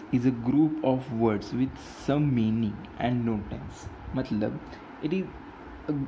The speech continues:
group of words। उसकी कुछ मीनिंग भी हो सकती है और कुछ मीनिंग नहीं भी हो सकती, या फिर कभी कभार टेंस भी नहीं दिखा सकता, उसे हम बोलते हैं फ्रेज। A phrase gives extra information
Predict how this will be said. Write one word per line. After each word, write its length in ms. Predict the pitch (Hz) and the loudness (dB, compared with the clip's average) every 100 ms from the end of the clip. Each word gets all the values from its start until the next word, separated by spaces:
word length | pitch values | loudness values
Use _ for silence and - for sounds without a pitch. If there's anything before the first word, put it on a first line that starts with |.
| - - - - - - - - - - - 170 135 | -6 -14 -16 -16 -16 -14 -16 -16 -16 -10 0 2 2
group 400 | 180 185 - - | 0 -2 -2 0
of 200 | 160 139 117 | 0 0 2
words। 440 | 117 - - - - - - - - - - - - - - - | 2 0 -10 -12 -12 -14 -14 -14 -14 -14 -10 -10 -10 -10 -8 -6
उसकी 220 | 131 147 | 0 0
कुछ 400 | 147 147 147 - | 4 2 2 0
मीनिंग 400 | 117 117 135 147 | 2 4 2 4
भी 80 | 151 | 4
हो 140 | 151 | 4
सकती 380 | 143 151 - 147 | 0 -6 -2 -2
है 100 | 175 - | -2 -4
और 60 | 131 127 - | -4 -4 0
कुछ 220 | 151 - - - | 2 0 -10 -4
मीनिंग 360 | 135 120 135 143 | -2 0 0 2
नहीं 220 | 170 160 | 4 4
भी 100 | 110 | 4
हो 100 | 101 | 0
सकती, 400 | 98 85 - 117 | -2 -8 -4 0
या 60 | 117 | 0
फिर 280 | 143 147 147 - - - | 2 0 -2 -12 -12 -2
कभी 160 | 135 | 2
कभार 460 | 139 143 147 214 185 - - - - | 2 4 4 4 -4 -10 -14 -4 2
टेंस 240 | 165 143 | 4 6
भी 80 | 135 | 4
नहीं 180 | 113 104 | 4 0
दिखा 200 | 101 95 | -2 -4
सकता, 300 | - - - 131 | -4 -8 -8 -6
उसे 180 | - | -2
हम 240 | 123 151 139 | 0 0 2
बोलते 280 | 131 110 135 | 2 2 0
हैं 80 | |
फ्रेज। 340 | 151 - 95 90 - - - - - - - - - - 147 | -2 -2 -4 -4 -10 -16 -16 -16 -14 -14 -14 -14 -14 -4 -4
A 40 | |
phrase 360 | - 165 175 156 | 0 4 4 4
gives 220 | 165 165 | 2 0
extra 480 | - 131 - - 170 143 | 0 -4 -4 0 2 2
information 580 | 135 135 131 127 147 | 2 2 2 2 0